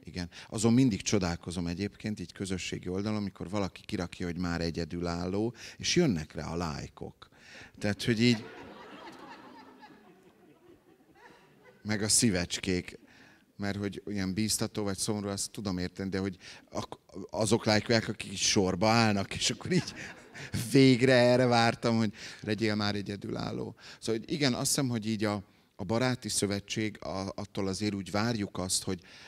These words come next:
ez a, és vannak ilyen nagy mondások, hogy igazából mikor ismerni meg a barátot, a mondások fele arra vonatkozik, hogy amikor bajban vagy, akkor derül ki, hogy ki az igazi barátod, aki akkor is melletted marad.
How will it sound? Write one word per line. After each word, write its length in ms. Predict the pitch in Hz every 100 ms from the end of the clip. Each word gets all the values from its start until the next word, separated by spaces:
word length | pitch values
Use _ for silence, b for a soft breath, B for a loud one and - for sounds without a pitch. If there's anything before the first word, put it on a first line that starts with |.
| B
ez 160 | - 95
a, 280 | 92 90 90 82 _ _ _ _ B B _ - -
és 160 | 123 -
vannak 400 | 131 127 104 -
ilyen 180 | 107 95
nagy 300 | 104 104 87
mondások, 840 | 92 85 80 73 78 - 85 -
hogy 240 | - 92 - B B -
igazából 520 | 120 131 120 95 101
mikor 380 | 110 - 101 -
ismerni 520 | - 104 - 101 92 92
meg 180 | 85
a 240 | 87 87 - -
barátot, 680 | 95 95 95 98 - 123 - B B B -
a 140 | 101
mondások 580 | 110 123 113 104 - -
fele 220 | - 117
arra 200 | 101 98
vonatkozik, 500 | 98 101 101 - 101
hogy 140 | - 95
amikor 380 | 90 - 98 85
bajban 520 | 120 120 110 92 87
vagy, 200 | 85 82
akkor 360 | 85 - 98 82
derül 440 | 82 85 90 87 -
ki, 260 | 107 117 113 B -
hogy 160 | 85
ki 180 | - 110
az 140 | 92 92
igazi 300 | 90 92 90
barátod, 540 | 92 90 98 - 104
aki 220 | 95 98
akkor 300 | 82 - 98
is 180 | 85 -
melletted 560 | 92 90 92 - 95 95
marad. 320 | 98 117